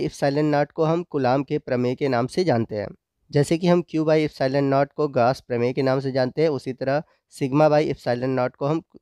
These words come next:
कूलाम के प्रमेय के नाम से जानते हैं। तो दोस्तों, ये था हमारा आज का पहला पार्ट। मिलते हैं अगले पार्ट में।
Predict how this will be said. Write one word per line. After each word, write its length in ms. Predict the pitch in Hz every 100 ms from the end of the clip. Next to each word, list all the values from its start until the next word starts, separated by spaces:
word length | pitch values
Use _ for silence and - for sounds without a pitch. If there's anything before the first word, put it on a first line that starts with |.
| _
कूलाम 320 | 135 127 131
के 140 | 131 151
प्रमेय 500 | - _ 127 120 123
के 120 | 139
नाम 160 | 120 110
से 200 | - 196 - _ -
जानते 360 | 156 104 98 98
हैं। 80 | - _ _ _ _ _ _
तो 80 | 151
दोस्तों, 300 | 143 165 180
ये 120 | 160
था 160 | 165 165
हमारा 260 | 139 143 147
आज 300 | - 131 -
का 120 | 143
पहला 300 | 135 127 131
पार्ट। 320 | 135 147 170 - -
मिलते 300 | 131 123 -
हैं 180 | 143 143
अगले 300 | - 123 127
पार्ट 260 | 131 127 131
में। 220 | 143 170